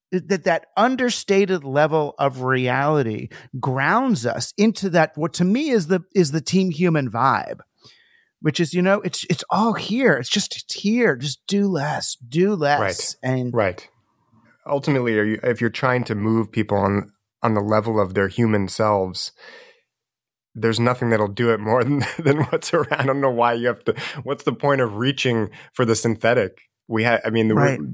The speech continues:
Speaker 2: we're, we're, we're made of the salt water. Like, it's, it's here, you know, like, just, just stick with it. Trust it.
Speaker 1: Yeah.
Speaker 2: You know?
Speaker 1: Exactly. It's like, you know, like, if, if Albert Maysles made a, uh, a, a feature film, it would look like this,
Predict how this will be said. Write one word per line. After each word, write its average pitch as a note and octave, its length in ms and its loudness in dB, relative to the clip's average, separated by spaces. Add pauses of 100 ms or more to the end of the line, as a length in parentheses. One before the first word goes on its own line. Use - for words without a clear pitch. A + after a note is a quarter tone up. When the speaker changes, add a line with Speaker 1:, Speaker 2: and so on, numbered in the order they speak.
(280)
Speaker 2:
we're, A#2+ 180 -2
we're, A#2 140 2
we're A#2+ 140 0
made A2+ 360 0
of G2 240 -2
the G2+ 100 0
salt A#2 320 2
water. G2+ 460 -2
Like, A2+ 220 0
it's, A#2+ 220 -4
it's A#2 180 -2
here, A2+ 400 0
you G2+ 100 -8
know, G2+ 220 0 (180)
like, A2 120 0 (320)
just, - 340 -2
just - 200 0
stick - 260 -2
with A#2+ 200 2
it. G2 120 0 (160)
Trust B2+ 360 0
it. G#2 60 2
Speaker 1:
Yeah. B2+ 420 0 (380)
Speaker 2:
You A#3 80 -20
know? - 140 -8
Speaker 1:
Exactly. F#3+ 520 0
It's D#3+ 100 -4
like, D4+ 140 2
you F4+ 80 0
know, F#3 80 0 (120)
like, F#3 180 2
if, F#3+ 120 0 (140)
if - 200 0
Albert F3+ 360 2
Maysles C#3 520 0
made C#3+ 340 2
a, C3+ 240 2
uh, B2 360 2
a, B2 380 0
a C3 80 -2
feature D3+ 380 0
film, B2 500 -2
it C#3 140 0
would C#3+ 140 0
look C3+ 200 -2
like C#3 240 0
this, - 480 2